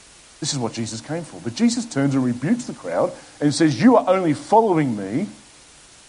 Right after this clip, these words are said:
to get your belly full." In other words, you're only following me to get what you want. There's a very emotional, surface level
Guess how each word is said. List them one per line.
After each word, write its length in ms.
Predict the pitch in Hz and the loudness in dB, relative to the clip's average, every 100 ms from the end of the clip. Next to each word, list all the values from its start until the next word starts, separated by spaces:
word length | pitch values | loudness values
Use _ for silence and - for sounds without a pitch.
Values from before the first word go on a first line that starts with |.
| - - - - - - | -20 -20 -20 -20 -20 -8
to 60 | 143 | -2
get 220 | 135 135 | -2 -2
your 80 | 120 | -2
belly 300 | 135 113 107 | 0 0 -2
full." 200 | - 78 - - - - - - - - - - - - - - | -8 -16 -18 -20 -20 -20 -20 -20 -20 -20 -20 -20 -20 -20 -20 -8
In 80 | 120 | 2
other 140 | 139 147 | 4 6
words, 240 | 151 117 | 4 4
you're 200 | 190 214 | 4 4
only 400 | 185 202 190 185 | 4 2 -2 -2
following 500 | - 170 165 156 143 | 0 4 4 4 4
me 160 | 135 131 | 2 0
to 100 | 120 | -2
get 240 | 95 139 | -6 -6
what 180 | 127 117 - - - | -2 -4 -6 -20 -18
you 140 | 110 98 | -16 -12
want. 240 | 101 98 104 | -8 -8 -6
There's 100 | 120 | -4
a 60 | |
very 280 | 147 208 170 - - | 2 4 4 0 -2
emotional, 880 | 123 131 156 170 185 - 139 123 131 - - | -2 0 4 4 4 0 -2 0 -2 -6 -10
surface 680 | - - 180 175 170 151 | -4 0 4 4 2 -6
level 280 | 139 147 120 | 2 2 2